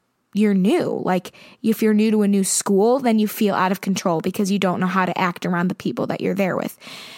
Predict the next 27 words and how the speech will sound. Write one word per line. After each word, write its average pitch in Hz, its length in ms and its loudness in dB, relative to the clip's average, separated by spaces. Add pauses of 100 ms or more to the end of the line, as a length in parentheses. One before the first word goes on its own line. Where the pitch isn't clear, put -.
(340)
When 233 180 4
you 233 140 4
don't 214 440 0
know 220 200 2
how 214 180 0
to 214 100 0
predict 202 440 -2
situations, 180 1200 -2
you 208 240 0
get 208 260 -2
anxiety 202 640 0
'cause 208 220 -4
you 202 120 -2
don't 190 340 -2
know 185 80 -2
how 185 180 -2
to 180 80 -2
have 175 140 -6
people 175 320 -8
like 220 320 -4
you. 185 260 -6 (800)
And 208 180 0
for 220 100 0
me 208 200 2
in 208 80 2
my 190 120 0
work, 214 600 -2